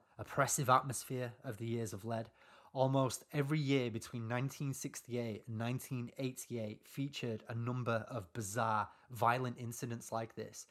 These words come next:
And as the paranoia and conspiracies mounted, it didn't take long for people to begin to speculate that the Italian state and shady outside actors like the C I A and nato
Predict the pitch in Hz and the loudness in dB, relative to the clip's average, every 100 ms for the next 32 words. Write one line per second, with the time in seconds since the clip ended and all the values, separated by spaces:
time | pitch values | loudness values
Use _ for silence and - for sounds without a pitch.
0 | - _ 113 113 101 - 131 139 135 127 | -20 _ -6 -4 -4 2 6 6 6 4
1 | 110 98 - 120 - 117 - 123 123 - | 0 -6 -10 -8 -4 -4 0 2 2 -2
2 | 110 113 117 123 123 110 104 - _ - | -6 -4 -2 -2 -6 -8 -10 -14 _ -12
3 | 120 135 135 135 139 139 - 120 107 110 | -4 -2 -2 -2 -2 0 0 0 -2 -6
4 | 139 123 - 107 110 - - 117 117 135 | -6 -6 -4 -6 -8 -14 -6 -4 0 -2
5 | 135 - - 123 - 123 117 120 117 117 | -2 -4 -4 -4 -4 -2 -2 -2 -6 -6
6 | - 131 123 110 - - 143 107 113 - | -2 -2 0 -2 -4 -4 -4 -4 -8 -12
7 | - - - - 113 110 - - - 131 | -20 -20 -10 -2 0 0 -4 -4 0 2
8 | 139 131 123 135 - 113 117 117 - 117 | 2 4 4 2 -2 0 0 -2 -2 -6
9 | 110 113 113 - - 131 117 120 127 123 | -2 -2 -4 -4 -2 0 0 -2 -2 -4
10 | 131 117 110 123 127 - 110 107 - | -6 -6 -4 0 -2 -2 -2 -4 -6